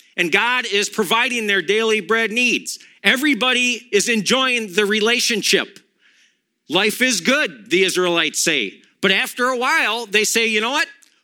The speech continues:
Life is good. Who needs God? We got this." And they walk away and they abandon their relationship with God.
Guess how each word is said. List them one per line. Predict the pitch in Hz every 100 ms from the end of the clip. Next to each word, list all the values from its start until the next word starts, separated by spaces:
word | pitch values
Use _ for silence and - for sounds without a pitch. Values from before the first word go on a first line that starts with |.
| -
Life | 151 202 214
is | 262 254
good. | 311 339 294 - _ _
Who | - 180 220
needs | 240 262 208
God? | - 269 320 294 123 - _ _ _
We | 147 190
got | 254 277 330
this." | - 117 - - - _ - -
And | 208
they | 214
walk | 202 165 202 269 277 -
away | 233 240 240 185 214 226 180 _ _ _ _ _ _
and | 170
they | 208 214
abandon | 165 214 269 294 180 180 214 226 _ _ _
their | 185 196
relationship | 196 196 247 - 214 165 165 165 - - _ _ _ _ _
with | - 202 -
God. | 254 277 120